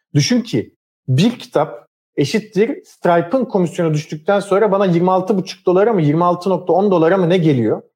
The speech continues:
Şimdi yirmi altı dolar dediğim para, e, yaklaşık olarak yüz seksen, yüz doksan lira para. Yani şimdi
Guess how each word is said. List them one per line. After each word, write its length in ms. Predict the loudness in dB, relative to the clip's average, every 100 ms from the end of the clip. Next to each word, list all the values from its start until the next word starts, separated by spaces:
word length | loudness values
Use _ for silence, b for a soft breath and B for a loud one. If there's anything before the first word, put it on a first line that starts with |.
| _ _ _ _
Şimdi 160 | -2 2
yirmi 220 | 2 2
altı 220 | 0 0
dolar 260 | 2 2 2
dediğim 340 | 0 0 -2
para, 440 | -2 0 -2 -6 -16 _ _
e, 60 | 0
yaklaşık 500 | 0 0 -6 -4 0
olarak 440 | 2 2 0 -2
yüz 320 | 0 0 -2
seksen, 300 | -2 -2 -2
yüz 220 | -2 0 0
doksan 380 | 0 -4 -2
lira 200 | -2 -2
para. 260 | -2 -4 -6 _ _ _ _ -4
Yani 240 | 0 0 0
şimdi 560 | 0 2 2 -2 -12